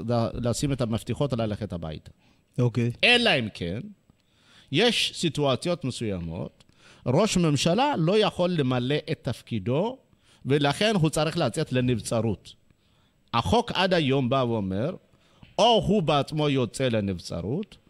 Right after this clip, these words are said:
Speaker 1: או היועץ המשפטי מוציא אותו לנבצרות.
Speaker 2: מהמם.
Speaker 1: הראיה לכך,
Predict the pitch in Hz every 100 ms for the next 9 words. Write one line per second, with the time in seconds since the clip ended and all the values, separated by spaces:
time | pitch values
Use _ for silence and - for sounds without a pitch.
0 | _ _ - 190 208 180 165 165 214 190
1 | 165 165 - 214 - 277 233 190 180 202
2 | 202 180 170 151 - 156 143 - - _
3 | 120 110 113 139 _ _ _ _ - 139
4 | 165 170 190 214 139 131 120 104 71 62